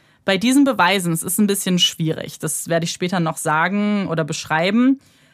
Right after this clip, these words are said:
denn es gibt zwar einen Fingerabdruck, die Jugendlichen haben aber ausgesagt, dass bevor der Täter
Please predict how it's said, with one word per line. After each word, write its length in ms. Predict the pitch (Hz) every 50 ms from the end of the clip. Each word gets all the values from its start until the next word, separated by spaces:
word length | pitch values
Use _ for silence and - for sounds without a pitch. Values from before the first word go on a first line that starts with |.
| _ _ -
denn 220 | 208 196 196 202
es 140 | - - -
gibt 180 | - 220 214 -
zwar 140 | - - 202
einen 120 | 180 175
Fingerabdruck, 640 | - - 202 220 254 262 269 262 262 - 285 277 269
die 140 | - 190 180
Jugendlichen 600 | 208 233 269 311 311 277 - 208 - - 190 180
haben 220 | 165 175 180 190
aber 240 | 185 175 185 - -
ausgesagt, 680 | 156 170 170 - - 180 165 170 170 180 202 - _
dass 140 | - 175 175
bevor 260 | - 175 175 - 196
der 140 | 190 190 180
Täter 400 | - - 185 180 208 190 175 160